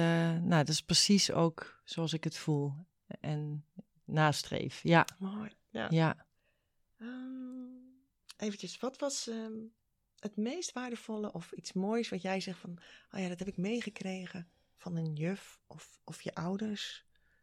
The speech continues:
Speaker 2: wat je nog is bijgebleven?" Dat je zegt, "Oh ja, dat heeft me altijd gestimuleerd om verder te gaan." Of, of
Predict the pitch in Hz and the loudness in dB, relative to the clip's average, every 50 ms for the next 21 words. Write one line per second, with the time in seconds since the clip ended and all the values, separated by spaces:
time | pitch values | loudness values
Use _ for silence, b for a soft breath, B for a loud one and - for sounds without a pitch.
0 | _ _ - 175 - - - 180 170 - 170 - - 170 175 180 185 - 185 185 | _ _ -12 -10 -6 -4 -4 -4 -4 -4 -6 -4 -4 -4 -4 -4 -6 -6 -4 -2
1 | 170 170 175 180 180 - 190 185 - - - 175 170 - - 175 175 160 151 165 | -2 0 0 -2 -4 -6 -10 -10 -10 -10 -8 -8 -6 -6 -6 -6 -6 -6 -6 -8
2 | 170 - - - 196 190 - 208 208 220 202 - - - - 214 202 196 190 202 | -8 -8 -6 -4 -4 -4 -4 -4 -4 -4 -4 -2 -4 -2 0 0 0 2 2 2
3 | 208 202 185 175 170 - - - 214 202 - 147 - 175 - - - 156 160 156 | 0 0 -2 -4 -6 -6 -6 -6 -6 -4 -4 -6 -8 -10 -10 -10 -8 -8 -6 -6
4 | 156 165 170 - _ b b b b b b b b b b b b _ - 160 | -8 -10 -12 -14 _ b b b b b b b b b b b b _ -8 -8
5 | - - - | -8 -10 -16